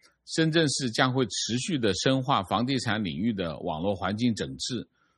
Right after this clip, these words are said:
从严处置违规账号，助力房地产市场平-，平稳健康发展。呃，反正你现在看到的所有的罪名呢，你把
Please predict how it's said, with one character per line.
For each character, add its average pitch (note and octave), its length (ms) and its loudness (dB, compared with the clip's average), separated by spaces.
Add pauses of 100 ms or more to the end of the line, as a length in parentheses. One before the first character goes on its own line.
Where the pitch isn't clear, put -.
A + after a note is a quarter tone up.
(120)
从 C3 320 2
严 C3 380 6
处 E2+ 300 -4
置 D#3 360 -4 (400)
违 G2 260 4
规 C#3 380 4
账 B2 260 6
号， A2+ 300 2 (480)
助 E3+ 300 4
力 C#3+ 260 2
房 A#2 160 4
地 C3 140 2
产 G2 180 0
市 A#2 140 -6
场 F2+ 180 -2
平-， G#2+ 340 -2
平 G#2+ 160 -4
稳 F#2 160 -2
健 F#2 160 -6
康 F#2+ 160 -4
发 F2+ 160 -4
展。 D#2 200 -10 (1300)
呃， G#2 1080 0
反 A#2+ 240 6
正 F#3+ 180 6
你 B2+ 120 6
现 F3+ 200 4
在 D#3 120 6
看 D#3+ 240 2
到 C#3+ 100 6
的 B2+ 140 2
所 C3 180 4
有 F3 80 8
的 B2+ 120 4
罪 C3+ 220 4
名 G2 240 4
呢， G#2+ 300 2 (460)
你 D#3 180 0
把 D#2+ 540 4